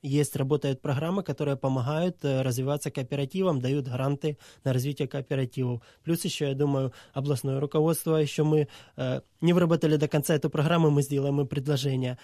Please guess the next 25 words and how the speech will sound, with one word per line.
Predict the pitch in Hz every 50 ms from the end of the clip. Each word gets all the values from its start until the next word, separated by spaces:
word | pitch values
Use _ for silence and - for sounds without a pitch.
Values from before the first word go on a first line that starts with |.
| - - - - _
Э, | - 120 123 120 123 120 127 160 - _ _ _ _ _ _
ребята | 165 185 190 240 226 - 185
объединяются, | 156 160 160 151 165 175 196 214 214 208 208 - 156
покупают | - 143 - - 151 - 165 165 147 131 123 - _
технику, | - 180 160 135 - 180 170 - - 190 196 190 185 - - - _ _
э, | - 127 127 127 123 123 120 - - -
выращивают | - 170 175 175 170 160 - - 147 131 127 123 117 - _ _ _ _
то | - 175
ли | 160 156
там | 143 - 139 131 127 117 -
чеснок, | - - 156 139 - - 143 143 131 117 - -
то | - 190 185
ли | 175 175 170 156 143 - - 202 196 180 - _ _ _ -
что | - - - - - 202
душе | 185 185 - - 175
угодно. | 165 151 139 139 139 127 117 123 117 113 123 - 165 151 - _ _
Потом | - 147 - 180 160 143
занимаются | 139 143 147 147 147 143 139 123 - 143
переработкой, | - 175 160 160 160 160 151 147 165 147 - - 135
допустим, | 127 120 127 - 147 123 - 147 139 127
сушкой | - - 196 180 - - 165 143 139
вот | 135 139 135
этого | 147 135 - 135 135 135
всего | 120 - - 143 139 135
дела. | 131 131 139 131 131 127 117